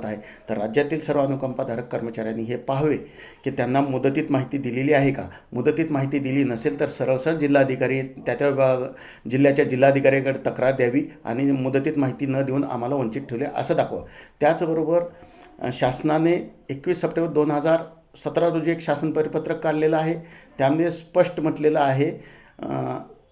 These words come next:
परिशिष्ट सातमध्ये असं स्पष्ट म्हटलेलं आहे, सात अ आणि ब मध्ये. अ मध्ये म्हटलं आहे तेवीस आठ शहाण्णव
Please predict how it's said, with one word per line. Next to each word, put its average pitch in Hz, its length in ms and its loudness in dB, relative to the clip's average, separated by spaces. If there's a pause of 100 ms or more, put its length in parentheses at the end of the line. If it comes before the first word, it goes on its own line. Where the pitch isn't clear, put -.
(160)
परिशिष्ट 151 400 0
सातमध्ये 170 540 2
असं 160 140 0
स्पष्ट 175 420 0
म्हटलेलं 147 380 2
आहे, 131 240 2 (180)
सात 160 440 0
अ 156 40 8
आणि 160 260 6
ब 165 100 0
मध्ये. 139 300 6 (140)
अ 156 120 6
मध्ये 170 240 2
म्हटलं 165 240 0
आहे 170 180 -4
तेवीस 165 260 2
आठ 165 200 -2
शहाण्णव 156 320 2